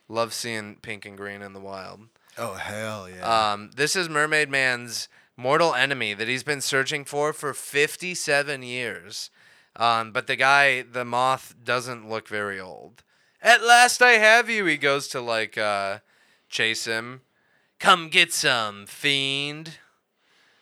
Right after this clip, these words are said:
Speaker 1: Um, but then we
Speaker 2: So
Speaker 1: see the moth is
Speaker 2: that's,
Speaker 1: actually,
Speaker 2: that's
Speaker 1: like
Speaker 2: when it's revealed that the Mothman is, is tiny. He's not a full-grown man.
Speaker 1: Yeah, he's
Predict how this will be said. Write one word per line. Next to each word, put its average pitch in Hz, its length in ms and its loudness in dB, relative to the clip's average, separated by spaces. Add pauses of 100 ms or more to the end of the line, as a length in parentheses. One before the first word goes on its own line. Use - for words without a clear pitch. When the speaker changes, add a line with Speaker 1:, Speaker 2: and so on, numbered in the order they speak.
(200)
Speaker 1:
Um, 104 760 -2 (500)
but 120 120 -2
then 131 160 4
we 139 100 4
Speaker 2:
So 139 80 0
Speaker 1:
see 143 140 4
the 131 140 0
moth 117 340 0
is 147 220 0
Speaker 2:
that's, - 20 -2
Speaker 1:
actually, 110 540 -2
Speaker 2:
that's 151 320 0
Speaker 1:
like 165 40 -2
Speaker 2:
when 170 100 2
it's 160 200 -4
revealed 127 520 -2
that 113 180 -6
the 123 80 -8
Mothman 107 720 -8
is, - 220 -4 (100)
is 117 300 -4
tiny. 95 640 -10
He's 123 260 -6
not 117 360 -4 (100)
a 123 100 -10
full-grown 104 720 -8
man. 90 460 -18 (100)
Speaker 1:
Yeah, 113 460 0
he's 123 640 -6